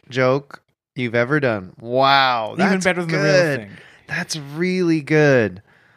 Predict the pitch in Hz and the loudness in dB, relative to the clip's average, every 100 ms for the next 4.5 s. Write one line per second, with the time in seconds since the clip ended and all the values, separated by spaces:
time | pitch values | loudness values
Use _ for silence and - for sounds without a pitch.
0 | _ - 135 147 151 143 135 147 165 147 | _ -8 -4 0 2 2 2 2 2 4
1 | 135 143 139 127 110 151 226 - 233 190 | 2 0 -4 -6 -6 -4 0 0 0 2
2 | 202 226 208 214 - 190 190 196 190 202 | 2 2 -2 -2 2 0 0 -2 -2 -2
3 | 180 - 202 165 - 175 160 170 - 147 | -6 -6 -4 -2 -4 -6 -4 -6 -6 -2
4 | 156 151 135 131 127 | -2 -2 -4 -6 -8